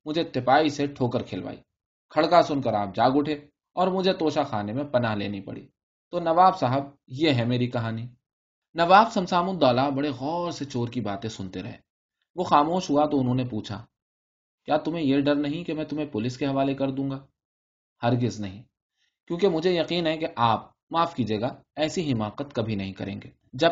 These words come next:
تک میں نے اس بنگلے کا جائزہ نہیں لیا تھا، مجھے یہ ڈر ضرور تھا، مگر اب مطلق نہیں۔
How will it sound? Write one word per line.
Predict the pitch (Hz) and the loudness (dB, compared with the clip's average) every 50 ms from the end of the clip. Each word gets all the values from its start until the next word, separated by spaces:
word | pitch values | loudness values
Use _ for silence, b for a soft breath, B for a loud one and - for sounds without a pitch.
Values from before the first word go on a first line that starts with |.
| 165 - | 2 2
تک | 233 240 233 | 2 2 2
میں | 196 175 170 | 2 0 0
نے | 170 180 185 | 0 0 -2
اس | 170 147 | -2 0
بنگلے | 135 135 131 131 143 151 | -2 0 2 2 2 2
کا | 151 151 | 2 2
جائزہ | 139 120 117 113 110 123 | 0 2 0 0 0 0
نہیں | 127 113 107 101 104 120 | -2 -2 -4 -4 -4 -2
لیا | 120 120 120 113 | -2 0 -2 -2
تھا، | 110 113 120 117 - _ _ _ _ _ _ _ | -4 -6 -10 -14 -14 _ _ _ _ _ _ _
مجھے | 139 151 160 170 208 | -6 -4 0 2 2
یہ | 214 208 196 | 2 4 2
ڈر | 165 139 151 151 | 2 4 2 2
ضرور | 143 123 117 110 117 139 151 | 2 0 0 2 2 2 2
تھا، | - - - - - - _ _ _ | 0 -6 -10 -14 -14 -16 _ _ _
مگر | - 160 175 190 185 - - | -6 0 0 0 0 0 2
اب | - 180 180 151 | 2 2 2 2
مطلق | 139 120 - 113 113 - - | -2 -2 -2 -4 -6 -6 -6
نہیں۔ | 104 101 101 - | -8 -10 -10 -14